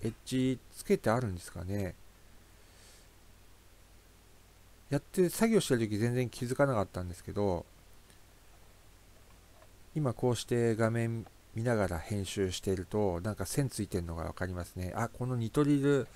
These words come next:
グローブいいですよ。手汚れる時とか、あの、すごくいいですね。で、この後脱脂入ってくんで、手のね、油とかつかないように、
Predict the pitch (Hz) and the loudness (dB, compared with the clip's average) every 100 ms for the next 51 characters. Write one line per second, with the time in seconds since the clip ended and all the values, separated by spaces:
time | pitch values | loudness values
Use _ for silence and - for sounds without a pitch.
0 | - - - - 127 151 120 95 110 113 | -20 -20 -20 -2 6 6 6 4 2 2
1 | 95 - 87 - 151 127 95 95 95 95 | -2 -4 -6 0 4 4 4 2 2 2
2 | 92 95 95 - - - - - - - | 0 -2 -4 -12 -20 -20 -20 -20 -20 -12
3 | 101 107 - 90 - 95 87 - - - | -6 -6 -6 -6 -2 0 0 -4 -16 -20
4 | - - - - 90 87 87 87 - - | -20 -20 -18 -8 -6 -6 -8 -10 -12 -18
5 | - - 113 117 101 85 82 90 90 90 | -20 -6 -4 -2 -2 -4 -6 -6 -6 -6
6 | 101 113 135 151 - 92 95 - 143 135 | -6 -2 2 2 2 0 0 0 0 0
7 | 123 156 - - 87 87 90 87 78 - | 0 -4 -4 -8 -6 -6 -2 -2 -4 -14
8 | - - - - - - - - - - | -20 -20 -20 -20 -18 -16 -16 -18 -18 -18
9 | - - - - 180 160 98 95 92 98 | -18 -18 -20 -4 -2 0 0 0 0 0
10 | 98 - 95 80 - - - - - 117 | -2 -2 -6 -6 -6 -10 -16 -10 -2 -2
11 | 104 87 95 87 85 85 | 0 0 0 -2 -4 -8